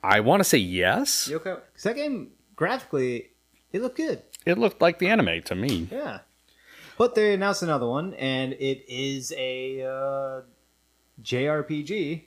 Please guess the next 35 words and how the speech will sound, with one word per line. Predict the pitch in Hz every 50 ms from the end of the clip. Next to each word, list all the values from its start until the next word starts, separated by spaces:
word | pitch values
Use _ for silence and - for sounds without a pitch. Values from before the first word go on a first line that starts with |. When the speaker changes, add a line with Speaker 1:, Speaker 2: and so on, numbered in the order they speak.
| _ _ _
Speaker 2:
for | - 160 180
certain, | - - 208 214 185 147 147 151 156 143 131 131
made | 151 196 214 180
by | 135 147 143 139
people | 139 147 147 143 151 160
who, | 147 143 139 127 _ _ _ _ _ _ _ _ _ _
you | - 143
know. | 120 120 127 - _ _ _ _ _ _
Speaker 1:
That's | - - -
all | 117 110
they | 101 95
do. | 98 110 101 90 87 90 - - _ _ _ _ _ _ _ _ -
Level | 107 101 92
five, | 87 - 101 95 85 85 85
right? | 87 92 101 104 - - -
Speaker 2:
That's | - 143 143 -
all | 160 151
they | 143 127 117
do. | 110 110
Speaker 1:
That's | 120 - 101 101 101
all | 101 98 95
they | 92 87
do. | 87 87 85 82 - _ _ _ _ _ - - _ _
I | - 92
was, | 92 92 -
I | - 101
was | 98 95
gonna | 90 90 82 80
look | 80 85 -
that | - 87
up, | 82 82 -
but | - 95
I'm | 104 117
pretty | 113 135 120 107
certain | 90 - - - - - 92 90 90 87 85 82 -